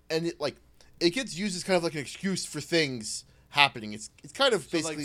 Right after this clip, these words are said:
Speaker 2: super coincidences like this? Like
Speaker 1: Yeah.
Speaker 2: the same guy?
Speaker 1: Yeah, it's
Speaker 2: Okay.
Speaker 1: Ka. It's Ka. Um, and so, um, instead of pulling him through,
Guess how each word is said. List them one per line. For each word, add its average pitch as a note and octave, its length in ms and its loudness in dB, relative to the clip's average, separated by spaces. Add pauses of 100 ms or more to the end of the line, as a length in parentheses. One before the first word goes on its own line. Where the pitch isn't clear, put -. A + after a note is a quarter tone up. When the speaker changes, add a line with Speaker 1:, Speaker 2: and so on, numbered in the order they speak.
Speaker 2:
super F#3 320 -8
coincidences E3+ 760 -12
like C3+ 240 -10
this? D3+ 480 -12
Like C#3+ 100 -8
Speaker 1:
Yeah. D3 160 2
Speaker 2:
the - 80 -12
same A#2 260 -14
guy? A2+ 180 -8
Speaker 1:
Yeah, C#3 100 0
it's D3 220 -2
Speaker 2:
Okay. - 60 -10
Speaker 1:
Ka. C#3+ 320 4 (160)
It's A#2 120 -10
Ka. A2+ 320 0 (540)
Um, G#2 380 -4 (960)
and C3 160 -4
so, C3+ 440 0 (400)
um, A2+ 420 0 (360)
instead E3+ 400 4
of D#3+ 260 4 (340)
pulling D#3+ 260 4
him D3 120 -4
through, C3+ 380 -4